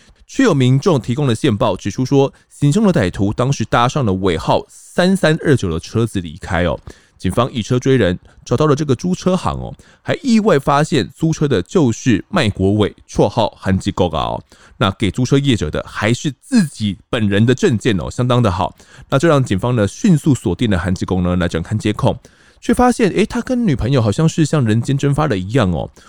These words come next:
怀疑他们有没有可能是已经偷渡出海了。那就在警方呢将韩吉狗嘎的老大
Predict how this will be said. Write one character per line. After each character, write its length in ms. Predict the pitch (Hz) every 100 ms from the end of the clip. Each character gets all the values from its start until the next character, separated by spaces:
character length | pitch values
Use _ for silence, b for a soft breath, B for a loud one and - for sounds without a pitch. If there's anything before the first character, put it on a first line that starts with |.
| B
怀 120 | - 107
疑 60 |
他 120 | 120
们 240 | 135 110 107
有 100 | 104
没 100 | 113
有 80 | 180
可 100 | 123
能 120 | 92
是 160 | - 113
已 40 |
经 280 | - 110 135 -
偷 240 | - 180
渡 200 | - 156
出 340 | - - 202 226
海 240 | - 85
了。 200 | - - - _ b b b b b -
那 80 | 175
就 80 |
在 60 | 233
警 180 | 156 120
方 140 | 175
呢 100 | 156
将 180 | 143 165
韩 200 | 170 135
吉 80 | 131
狗 120 | 131
嘎 120 | 110
的 100 | 107
老 160 | 101 85
大 320 | 170 170 -